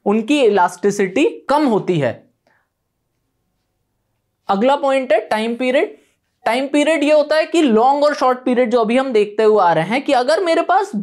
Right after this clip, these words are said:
लॉन्ग पीरियड है तो मैं अपनी सप्लाई को चेंज कर सकता हूं, पर अगर बहुत ही शॉर्ट नोटिस पे मुझे एनुअल फंक्शन के कपड़े बनाने को बोलोगे तो मैं नहीं बहुत ज्यादा चेंज कर पाऊंगा।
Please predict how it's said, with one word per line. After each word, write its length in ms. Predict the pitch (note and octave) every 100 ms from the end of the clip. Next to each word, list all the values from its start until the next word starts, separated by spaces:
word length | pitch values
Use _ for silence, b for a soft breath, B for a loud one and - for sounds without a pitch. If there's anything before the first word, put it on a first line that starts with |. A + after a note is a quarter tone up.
| D#3+ -
लॉन्ग 460 | G3 C4+ D#4 E4 E4
पीरियड 360 | D4 C#4 C4
है 360 | G#3 C3+ - _ -
तो 80 | D4
मैं 120 | D#4
अपनी 220 | F4+ E4
सप्लाई 400 | G#4 B3+ B3 C4+
को 100 | D4+
चेंज 280 | D#4+ C#4+ D4
कर 160 | D4 A#3+
सकता 300 | F3+ - D#3+
हूं, 180 | C3+ A2+ b b b b -
पर 160 | A#3
अगर 420 | D#4 - G3+ C#4
बहुत 440 | D4+ A3+ C4+ D#4 D#4
ही 80 | D4+
शॉर्ट 360 | D4+ C4 C4
नोटिस 360 | C4 B3+ B3 C#4
पे 160 | C#4+
मुझे 200 | C4+ B3+
एनुअल 260 | C4 A#3 B3+
फंक्शन 320 | A#3+ A3 B3
के 80 | B3
कपड़े 280 | A#3 A#3+ B3
बनाने 320 | A#3 A3 A3
को 120 | A3
बोलोगे 580 | G3 F#3+ F3 F3+ C4 - B B -
तो 80 |
मैं 160 | A#3+ D#4+
नहीं 360 | B3+ A3 A#3+ E4
बहुत 260 | A#3 B3
ज्यादा 200 | A#3 A3+
चेंज 280 | A#3 G#3 F#3+
कर 160 | - D#3
पाऊंगा। 480 | C#3+ C3 A#2+ A2